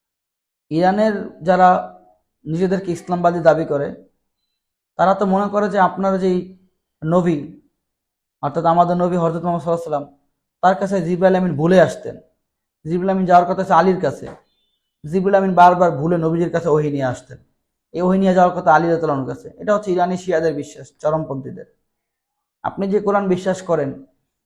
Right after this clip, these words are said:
যে আমাদের মহানবী হযরত মুহাম্মদ সাল্লাল্লাহু আলাইহি ওয়াসাল্লামের সবচেয়ে ছোট স্ত্রী, কনিষ্ঠ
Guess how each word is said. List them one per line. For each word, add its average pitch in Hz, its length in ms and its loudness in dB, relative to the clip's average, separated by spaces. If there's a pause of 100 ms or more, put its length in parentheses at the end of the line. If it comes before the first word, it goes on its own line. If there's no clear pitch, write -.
(120)
যে 147 500 0
আমাদের 151 480 -2 (280)
মহানবী 147 300 -4
হযরত 156 140 0
মুহাম্মদ 151 160 -10
সাল্লাল্লাহু - 0 -
আলাইহি 139 40 -10
ওয়াসাল্লামের 151 600 -8 (400)
সবচেয়ে - 360 -12
ছোট 156 200 -10
স্ত্রী, 151 400 -8
কনিষ্ঠ 143 400 -10